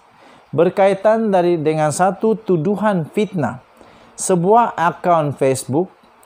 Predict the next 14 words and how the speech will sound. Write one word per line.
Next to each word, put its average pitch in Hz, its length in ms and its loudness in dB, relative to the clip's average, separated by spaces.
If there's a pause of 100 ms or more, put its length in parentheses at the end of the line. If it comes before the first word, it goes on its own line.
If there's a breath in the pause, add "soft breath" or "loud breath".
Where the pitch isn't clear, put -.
(180 soft breath)
yang 208 480 0
telah 254 400 2
mendakwa 180 1040 0
bahawa 170 800 0
pengerusi 175 720 -2
pejuang 147 720 -4 (480 soft breath)
yang 170 480 -2
mereka 170 400 0
kasihi, 160 720 -2 (320)
iaitu 160 480 -2 (160)
Tun 220 400 -2
Doktor 175 400 0
Mahathir 165 560 0
Mohamad, 120 640 -2